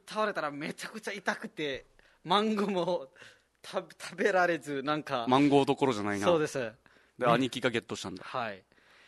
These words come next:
Speaker 1: で、その時も、まあ、折れたかなというのもめっちゃ痛かったんで、お母さん痛いったら、いやいや、また怒られて。
Speaker 2: <laughs>また折ってるやし。
Speaker 1: そうです、そうです。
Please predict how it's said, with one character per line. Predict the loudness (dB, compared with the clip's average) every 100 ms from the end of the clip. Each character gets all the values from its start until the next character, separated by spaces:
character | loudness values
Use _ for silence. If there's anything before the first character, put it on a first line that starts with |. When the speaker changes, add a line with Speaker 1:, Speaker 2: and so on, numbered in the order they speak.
| _ _
Speaker 1:
で、 | -8 -8
そ | -6
の | -6 -6
時 | -8 -8
も、 | -10
ま | -10 -12
あ、 | -12 -14
折 | -10 -12
れ |
た | -12
か | -8 -2
な | 2 0
と | -2 -8
い |
う | -8
の | -10
も | -12
め | -12
っ | -8
ち | -8
ゃ |
痛 | -6 -6
か | -6
っ |
た | -6
ん | -6
で、 | -8 -12 -18 _ -20 _ _
お | -6
母 | -6
さ | -6
ん | -10
痛 | -8 -8
い | -8
っ |
た | -10 -12
ら、 |
い | -12 -14
や | -14
い | -12
や、 | -14 -14 -20 -20 -8 -2
ま | 0
た | 4 6 6
怒 | 4
ら | 4 4
れ | 4
て。 | 2 0 -2 -6 -18
Speaker 2:
<laughs> | -18 -20 _
ま | 0 2
た |
折 | 0
っ | -2
て | -6
る | -4
や | -6
し。 | -10 -12 -4
Speaker 1:
そ | 2 4
う |
で | 2
す、 |
そ | -2
う | -6
で |
す。 | -8